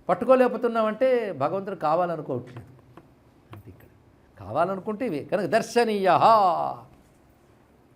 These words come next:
ఈ మాటే మహానుభావుడు చెప్పేశాడు. "ఆయన్నే చూడవయ్యా" అన్నాడు ఇక్కడ. "కమలేశు చూడని కన్నులు కన్నులే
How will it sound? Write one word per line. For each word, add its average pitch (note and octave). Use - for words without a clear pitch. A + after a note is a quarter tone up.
ఈ B2+
మాటే F3+
మహానుభావుడు D3+
చెప్పేశాడు. D#3
"ఆయన్నే D3+
చూడవయ్యా" C3+
అన్నాడు B2+
ఇక్కడ. A#2+
"కమలేశు D#3
చూడని D#3+
కన్నులు D#3
కన్నులే G3